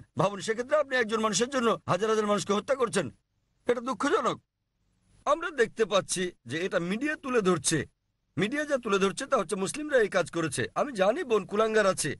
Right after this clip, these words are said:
আমাদের সম্প্রদায়ে কুলাঙ্গার আছে, সব সম্প্রদায়ে তো কুলাঙ্গার রয়েছে। ভারতীয় মিডিয়া কাশ্মীর নিয়ে কথা বলে, কতবার বলেছে আসাম নিয়ে, নকশাল মাওবাদীদের নিয়ে। আপনি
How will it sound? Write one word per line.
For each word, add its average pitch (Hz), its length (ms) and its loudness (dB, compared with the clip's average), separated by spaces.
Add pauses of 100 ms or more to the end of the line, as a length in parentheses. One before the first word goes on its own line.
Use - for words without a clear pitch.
(520)
আমাদের 277 300 0
সম্প্রদায়ে 202 440 0
কুলাঙ্গার 185 400 2
আছে, - 140 -2 (280)
সব 233 200 4
সম্প্রদায়ে 311 440 0
তো 427 140 -6
কুলাঙ্গার 302 420 0
রয়েছে। 160 260 2 (640)
ভারতীয় 226 440 0
মিডিয়া 285 280 2
কাশ্মীর 240 320 -6
নিয়ে 220 200 6
কথা 190 260 2
বলে, 190 180 2 (380)
কতবার 302 380 4 (100)
বলেছে 320 240 -2 (140)
আসাম 262 240 0 (100)
নিয়ে, 214 200 4 (1080)
নকশাল 285 540 4 (360)
মাওবাদীদের 277 640 0
নিয়ে। 226 180 4 (440)
আপনি 349 180 -4